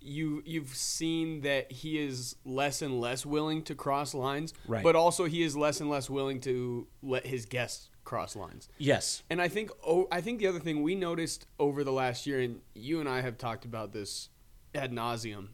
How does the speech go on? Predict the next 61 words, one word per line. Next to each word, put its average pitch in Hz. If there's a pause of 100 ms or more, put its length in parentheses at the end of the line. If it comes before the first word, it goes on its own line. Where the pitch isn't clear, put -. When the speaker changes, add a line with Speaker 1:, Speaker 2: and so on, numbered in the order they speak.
Speaker 2:
Yeah. 123
Speaker 1:
but - (640)
Speaker 2:
Ooh, 117
good. 127
I 104
like 117
that. -
Speaker 1:
That 123
was -
Speaker 2:
Ad 123
Speaker 1:
good, 120
Speaker 2:
nauseam. 123
Speaker 1:
wasn't 117
it? 180
Speaker 2:
Ooh. 165
Speaker 1:
I 139
don't 170
even 135
know 123
if 117
I 104
said -
Speaker 2:
Ooh. 202
Speaker 1:
it -
right. 107
When 143
I 156
was, 165
like, 131
thinking 127
of 135
that 123
Speaker 2:
No, 160
Speaker 1:
word. 180
Speaker 2:
you 190
said, 285
I 202
think -
you 170
said 113
it. 82
I 113
say, 139
I 113
say 131
it 107
that 104
way, 104
so. 101
Speaker 1:
I 190
don't 151
say 151
it. -
That's 143
the 202
Speaker 2:
In, 165
Speaker 1:
first 165
time. 180
Speaker 2:
in 170
Speaker 1:
Hey, 180
Speaker 2:
my 151